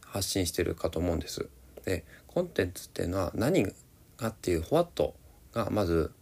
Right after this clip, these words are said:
注目されると思うんですよ。あの、で、そのwhatの先にあるのは多分、うん、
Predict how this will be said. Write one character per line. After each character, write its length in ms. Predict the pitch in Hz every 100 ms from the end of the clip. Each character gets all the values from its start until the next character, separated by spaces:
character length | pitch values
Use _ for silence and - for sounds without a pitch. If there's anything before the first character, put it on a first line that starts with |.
| - -
注 160 | - 92
目 180 | 85
さ 140 | - 85
れ 80 | 80
る 80 |
と 100 | 78
思 140 | 78 78
う 20 |
ん 20 |
で 80 | 78
す 100 | -
よ。 120 | - - - - - - - - - -
あ 40 | 80
の、 240 | - - - - - - - - - - - -
で、 240 | 104 95 - -
そ 100 | -
の 160 | 127 135 - - -
what 560 | 160 170 - 90 85 - -
の 100 | 107
先 320 | 98 92 -
に 300 | 110 113 82 - - - - - - - - -
あ 80 | 113
る 120 | 92
の 160 | 78
は 240 | 82 78 - -
多 140 | 110
分、 360 | 98 85 - - - - - - - - -
う 40 |
ん、 340 | 82 78 76